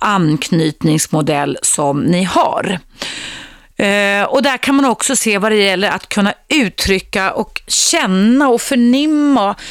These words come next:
kärlek, passionerad kärlek, så kan man också se skillnader, att de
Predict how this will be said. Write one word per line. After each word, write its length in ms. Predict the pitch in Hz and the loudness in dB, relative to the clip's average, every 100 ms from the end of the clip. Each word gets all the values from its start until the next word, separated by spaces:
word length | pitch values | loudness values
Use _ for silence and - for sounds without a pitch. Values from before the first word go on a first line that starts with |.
| - | -8
kärlek, 1080 | - - - 339 220 254 392 - 185 - - | -4 -2 0 0 0 -2 -2 -2 -4 -10 -16
passionerad 760 | - 214 - 254 330 359 320 262 | -6 -4 0 2 2 2 0 0
kärlek, 640 | - 247 135 135 190 - - - - - - | -2 -2 -2 -4 -4 -8 -14 -14 -14 -14 -8
så 120 | - | -4
kan 140 | 254 277 | 0 0
man 100 | 294 | 0
också 280 | 311 - 381 | 0 -2 -2
se 220 | 247 190 | 0 0
skillnader, 540 | - 226 160 156 170 | 0 0 0 0 0
att 160 | 170 - | -2 0
de 280 | 320 359 | 0 0